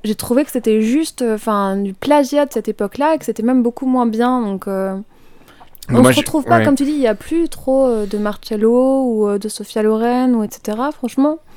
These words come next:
Speaker 1: c'est, faut accepter, mais c'est une période qui est vraiment loin derrière nous. Le cinéma est très différent de, enfin, on retrouvera jamais cette, euh, cette, euh, période-là, on la retrouvera jamais, il faut l'accepter.
Speaker 2: Non, il y avait une insouciance, une élégance, euh, puis l'élégance italienne.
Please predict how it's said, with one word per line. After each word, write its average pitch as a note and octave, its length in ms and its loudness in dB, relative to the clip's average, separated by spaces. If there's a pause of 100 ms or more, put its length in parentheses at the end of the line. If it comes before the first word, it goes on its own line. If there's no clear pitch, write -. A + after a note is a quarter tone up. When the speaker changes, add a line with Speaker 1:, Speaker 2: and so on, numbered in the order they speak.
(500)
Speaker 1:
c'est, - 200 -20
faut A#3+ 180 4
accepter, B3 420 -2 (160)
mais A3+ 140 0
c'est G#3+ 140 -4
une G#3 120 -2
période A#3 280 -2
qui A#3+ 120 -6
est - 20 -4
vraiment A3+ 380 -2
loin A3+ 160 0
derrière A#3+ 260 2
nous. F#4 120 2
Le C#4 100 4
cinéma B3+ 440 2
est G#3 400 -2
très - 220 -2
différent B3 380 0
de, B3 80 0 (340)
enfin, G#3 120 2
on G#3 100 0
retrouvera B3 420 0
jamais C4+ 340 2 (280)
cette, - 280 -6
euh, G3+ 300 -2
cette, - 280 -12
euh, G3 280 -6
période-là, A3 440 -4
on B3+ 60 -2
la G3+ 120 -6
retrouvera G3+ 360 -10
jamais, B3 200 0
il B3 40 -2
faut G3+ 140 -14
l'accepter. G#3+ 420 -10 (140)
Speaker 2:
Non, C3 80 6
il C#3 100 6
y - 20 4
avait A2+ 140 2
une A2+ 120 2
insouciance, B2 800 2
une A#2 120 0
élégance, G#2 840 0
euh, F#2+ 400 0
puis F2+ 200 -6
l'élégance F#2 480 -2
italienne. G2 500 -6